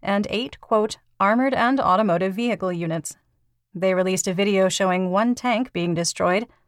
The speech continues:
and they made no claims of taking prisoners of war.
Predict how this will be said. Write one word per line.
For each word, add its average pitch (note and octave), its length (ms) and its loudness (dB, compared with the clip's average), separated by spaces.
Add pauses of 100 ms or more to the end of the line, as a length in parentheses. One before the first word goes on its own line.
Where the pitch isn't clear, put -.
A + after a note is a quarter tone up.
(220)
and G#3 160 0
they G#3+ 100 2
made G#3 380 0
no G#3+ 200 -2
claims G#3 440 0
of B3+ 120 -2
taking A3+ 360 -4
prisoners F3 440 -4
of F3+ 140 -4
war. F#3+ 360 2